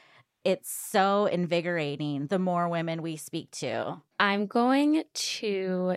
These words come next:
Speaker 2: give a shout out to both of you, 'cause Cindy, your question was like,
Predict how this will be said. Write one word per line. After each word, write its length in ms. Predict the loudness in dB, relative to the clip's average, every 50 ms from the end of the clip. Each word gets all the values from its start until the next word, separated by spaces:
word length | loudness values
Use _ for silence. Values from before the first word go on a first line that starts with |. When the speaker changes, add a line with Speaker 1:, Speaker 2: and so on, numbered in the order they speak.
| -4 -4
Speaker 2:
give 180 | -4 -2 -2
a 80 | -2 -2
shout 300 | -2 0 0 2 2 2
out 160 | 2 0 -2 -4
to 120 | -8 -6
both 260 | -2 -2 -2 -2 -2 -4
of 100 | -4 -4
you, 420 | -2 -2 -2 0 0 0 -2 -4 -6 _
'cause 300 | -4 -2 0 0 0 -4 -8 _ _ -4
Cindy, 260 | -2 0 2 2 4
your 160 | 4 4 2 2
question 300 | 2 0 0 0 0 0
was 100 | 0 2
like, 100 | 0 0